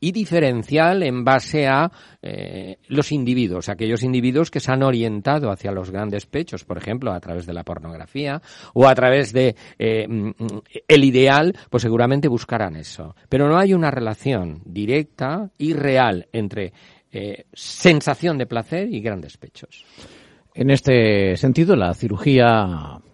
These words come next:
Speaker 2: ha hecho grandes avances.
Speaker 1: Correcto.
Speaker 2: Y en el caso de las mujeres y de la
Speaker 1: Ujú.
Speaker 2: cirugía torácica,
Speaker 1: Eso es.
Speaker 2: notables, porque son visibles también,
Speaker 1: Eso
Speaker 2: desde luego,
Speaker 1: es.
Speaker 2: los, lo-, los efectos.
Speaker 1: Claro.
Speaker 2: Mm, ¿por qué en ellas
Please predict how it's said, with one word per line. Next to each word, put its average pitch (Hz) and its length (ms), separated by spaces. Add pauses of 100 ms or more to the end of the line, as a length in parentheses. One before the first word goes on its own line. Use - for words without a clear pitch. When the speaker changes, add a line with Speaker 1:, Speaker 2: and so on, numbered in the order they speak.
(200)
Speaker 2:
ha 73 100
hecho 67 1120
grandes 113 360
avances. 160 600
Speaker 1:
Correcto. - 520
Speaker 2:
Y 160 260
en 107 80
el 92 60
caso 101 280
de 101 100
las 101 180
mujeres 156 440
y 120 60
de 107 160
la 110 200
Speaker 1:
Ujú. 123 120
Speaker 2:
cirugía 113 460
torácica, 147 580 (140)
Speaker 1:
Eso - 220
es. 156 320
Speaker 2:
notables, 107 640
porque 113 360 (380)
son 92 320
visibles 110 460
también, 104 260
Speaker 1:
Eso 110 100
Speaker 2:
desde 117 120
luego, 113 240
Speaker 1:
es. - 120
Speaker 2:
los, 131 100
lo-, 113 140
los 113 240
efectos. 101 420 (200)
Speaker 1:
Claro. 85 200 (280)
Speaker 2:
Mm, 110 640 (420)
¿por 139 200
qué 254 200
en 190 120
ellas 147 520